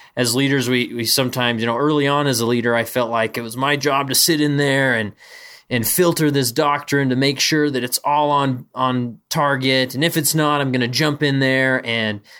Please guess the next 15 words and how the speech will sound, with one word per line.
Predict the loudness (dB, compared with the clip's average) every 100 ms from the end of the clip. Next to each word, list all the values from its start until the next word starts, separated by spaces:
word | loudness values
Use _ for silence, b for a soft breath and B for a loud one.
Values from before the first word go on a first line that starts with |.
| B
I'm | -6
gonna | -6
correct | -6 -6 -2 -2 -2 0
it | 2 0 -2
and, | -4 -6 -8 b b b
you | 0
know, | 2 2 0 -2
and | -4 -6
then | -10 -4 0 2
move | 2 0
on | 0 0
with | 0
the | 0
lesson | 0 0 0 0 0
and, | -2 -4